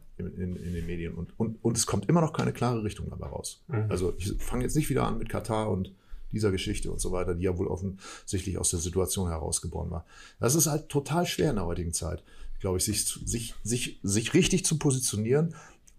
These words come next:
Speaker 1: äh, und, und, und dass das letztendlich nicht so, so einen Wahnsinnsaufschlag hat. Weil ich glaube,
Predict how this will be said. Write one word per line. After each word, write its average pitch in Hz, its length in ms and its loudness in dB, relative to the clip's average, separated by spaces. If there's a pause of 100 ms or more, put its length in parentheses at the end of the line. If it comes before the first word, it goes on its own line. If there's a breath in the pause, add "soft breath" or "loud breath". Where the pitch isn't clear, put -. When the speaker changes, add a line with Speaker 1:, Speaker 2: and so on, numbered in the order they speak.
Speaker 1:
äh, 110 60 2
und, 117 640 4
und, 107 280 0 (100)
und 104 220 0
dass 113 160 4
das - 220 4
letztendlich 113 400 4
nicht 123 120 2
so, 120 120 2
so 101 260 0
einen 104 80 2
Wahnsinnsaufschlag 117 800 2
hat. 85 140 -4
Weil 107 120 4
ich - 100 -2
glaube, 127 360 6